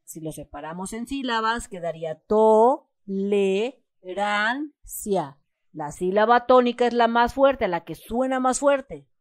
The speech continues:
Sería arán. Mira, lo leemos.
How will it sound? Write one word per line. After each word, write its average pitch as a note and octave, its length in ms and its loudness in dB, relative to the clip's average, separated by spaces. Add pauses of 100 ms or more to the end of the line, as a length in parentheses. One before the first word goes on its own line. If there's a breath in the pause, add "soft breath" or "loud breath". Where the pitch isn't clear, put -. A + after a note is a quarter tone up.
(140)
Sería E3 580 -6
arán. G3+ 520 6 (200)
Mira, D#3 220 -14 (120)
lo F3+ 180 -8
leemos. G3 520 -8